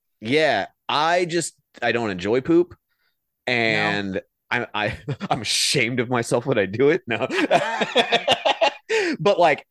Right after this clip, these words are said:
Speaker 2: I've used my
Speaker 1: smelling
Speaker 2: poop in impure manners.
Speaker 1: Yeah, smelling other people's poop is not something I enjoy.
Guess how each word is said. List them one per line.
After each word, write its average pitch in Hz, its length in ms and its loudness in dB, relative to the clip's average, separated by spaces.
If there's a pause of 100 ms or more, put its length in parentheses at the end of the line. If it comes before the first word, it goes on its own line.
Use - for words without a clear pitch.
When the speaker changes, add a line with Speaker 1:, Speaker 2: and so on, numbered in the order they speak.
(760)
Speaker 2:
I've 156 120 0
used 180 200 4
my 247 140 6
Speaker 1:
smelling 226 120 2
Speaker 2:
poop 185 220 4
in 151 100 0
impure 160 320 0
manners. 180 640 0 (260)
Speaker 1:
Yeah, 190 420 4
smelling 190 520 2
other 180 160 6
people's 175 300 -2
poop 123 300 0
is 110 120 -4
not 110 240 0
something 117 300 -2
I 117 160 0
enjoy. 110 380 0